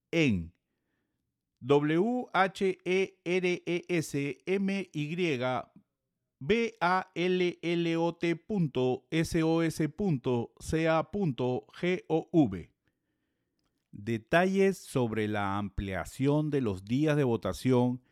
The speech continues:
y los centros de votación en los condados acogidos a la Ley de Votación Flexible, donde puede registrarse y votar el mismo día.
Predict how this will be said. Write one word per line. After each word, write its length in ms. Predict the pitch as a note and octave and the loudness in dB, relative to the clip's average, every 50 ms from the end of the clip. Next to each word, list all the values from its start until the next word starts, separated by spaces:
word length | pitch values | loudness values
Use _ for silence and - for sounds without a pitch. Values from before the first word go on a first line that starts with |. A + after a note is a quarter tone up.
| _ _ _ _ _ | _ _ _ _ _
y 140 | B2+ B2 A#2 | -2 -2 0
los 240 | A2+ G#2+ G2+ G2 - | 0 0 -2 -2 -4
centros 600 | - - D#3+ D#3+ E3+ F3 D#3+ - E3 E3+ E3 D#3 | -6 -4 -2 0 0 -2 -2 -2 0 0 0 0
de 120 | D3 C3 | 0 -2
votación 840 | A2+ A2 G#2 - - F2+ F2 - - C3 C3+ C#3 C#3+ C#3+ C#3+ C#3 A#2 | 0 0 -2 -2 -2 -4 -4 -4 -2 -2 0 0 0 0 -2 -2 -4
en 140 | A2+ A#2+ | -4 -4
los 180 | G2+ F#2 F#2 - | -4 -6 -6 -8
condados 680 | - - F#2+ F#2+ F#2+ F#2+ G2 A#2+ B2+ C3 C3+ C#3+ C3+ - | -10 -8 -8 -6 -4 -2 0 2 2 2 2 2 0 -2
acogidos 760 | C3 - - A2+ A2 - - C3+ A2+ G#2+ G#2 G2+ G#2+ G#2 - | -4 -2 -2 -2 -2 0 0 0 2 2 2 0 0 -2 -4
a 80 | A2 G2 | -6 -6
la 160 | F#2+ F2+ F2 | -6 -6 -6
Ley 380 | F2+ F#2+ G2+ A2+ A#2+ B2+ C3 B2 | -4 -4 -2 0 0 0 0 -2
de 100 | A#2+ A#2+ | -2 -2
Votación 540 | A#2 A2+ - - F2 - - A2+ A2 G#2 | -2 -2 -4 -4 -6 -6 -6 -6 -6 -6
Flexible, 720 | - - G#2+ F#2+ - - - E3+ D#3+ B2 G2 F2 D#2 - - _ _ _ _ _ _ _ _ _ _ _ _ - | -6 -8 -10 -10 -10 -6 -2 0 0 0 0 -2 -4 -8 -14 _ _ _ _ _ _ _ _ _ _ _ _ -12
donde 480 | A#2 A2 A#2 A2+ A2 A2 G2 G#2 G2 | -4 -2 0 0 0 0 -2 -4 -4
puede 460 | F#2+ - - D3 E3+ E3+ E3+ F3 E3+ | -4 -2 0 0 2 2 0 0 -2
registrarse 1040 | D#3 D#3+ E3 - - D3+ C#3 - - - E3 E3 D3+ - - - A2+ G#2+ A2 A2 - _ - | -2 -2 -4 -6 -6 -8 -10 -10 -8 -2 2 2 2 2 0 -2 -4 -4 -4 -4 -6 _ -10
y 100 | A2 G#2 | -8 -8
votar 600 | F#2+ F#2 F#2+ F#2 - D3 D#3 F3 F#3+ F#3 - - _ _ _ | -6 -6 -8 -4 0 2 2 2 0 -2 -8 -20 _ _ _
el 220 | - A2 G2 F#2 F#2 | -8 -6 -6 -4 -4
mismo 460 | A2+ C3 C#3+ C3 A#2+ C3+ B2+ A#2+ A#2+ | -2 -2 -2 -2 -2 -2 0 0 2
día. 340 | A#2+ A2+ F2+ D2+ B1 - | 2 0 0 -2 -6 -10